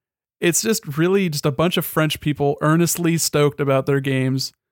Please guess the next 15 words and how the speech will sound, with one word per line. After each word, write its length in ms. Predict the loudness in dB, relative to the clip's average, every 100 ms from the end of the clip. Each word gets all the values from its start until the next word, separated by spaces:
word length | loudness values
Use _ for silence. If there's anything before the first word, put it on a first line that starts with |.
| _ _
talking 400 | -2 0 2 2
about 260 | 2 2 2
their 120 | 0
games 360 | 0 0 0 -2
for, 160 | -2
like, 300 | 0 0 0
little 400 | -4 -2 -2 -4 -8
bespoke 460 | -6 -4 -2 -2 -2
five 260 | -2 0 0
or 60 |
ten 200 | 0 0
minute 220 | 0 0
segments, 460 | 0 0 0 -2 0
and 120 | 0
then 240 | 0 -2